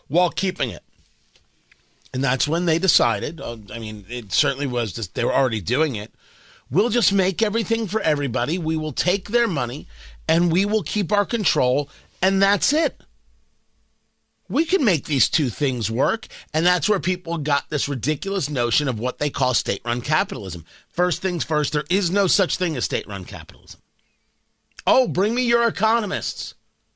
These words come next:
There is no such thing. They may have a book on it, they may teach it, but how possibly could capitalism have any descriptor?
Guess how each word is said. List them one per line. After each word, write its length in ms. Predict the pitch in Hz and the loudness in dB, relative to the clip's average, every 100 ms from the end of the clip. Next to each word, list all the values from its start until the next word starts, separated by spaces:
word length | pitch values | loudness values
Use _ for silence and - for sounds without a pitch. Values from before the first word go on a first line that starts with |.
| _ _ _ _ - | _ _ _ _ 0
There 180 | 180 185 | 2 4
is 300 | 247 269 233 | 6 6 6
no 180 | 254 | 4
such 380 | 240 - 240 - | 4 4 4 2
thing. 420 | 233 240 175 90 65 _ _ _ _ _ _ _ _ _ _ - | 2 2 2 -2 -12 _ _ _ _ _ _ _ _ _ _ -6
They 300 | 135 165 190 | 0 4 4
may 220 | 202 180 | 4 6
have 160 | 160 151 | 4 2
a 40 | |
book 320 | 117 214 247 | 2 2 2
on 220 | 240 226 | 2 4
it, 160 | 247 202 | 2 2
they 160 | 190 180 | 2 2
may 240 | 175 151 | 2 0
teach 460 | - - 247 240 220 | 0 0 0 2 2
it, 240 | 240 - - _ _ _ _ _ _ _ _ _ _ _ | 2 0 -20 _ _ _ _ _ _ _ _ _ _ _
but 140 | 180 208 | 2 4
how 340 | 160 254 285 | 4 4 4
possibly 720 | - 208 240 - 226 170 143 | 0 2 2 2 0 -2 -4
could 180 | - 160 | -4 -2
capitalism 640 | 190 220 - 190 190 180 | 2 0 0 0 0 0
have 300 | 160 196 170 - | 2 2 2 0
any 240 | 208 220 226 | 0 0 0
descriptor? 680 | 220 - 262 269 - 82 | 0 0 0 0 -2 -8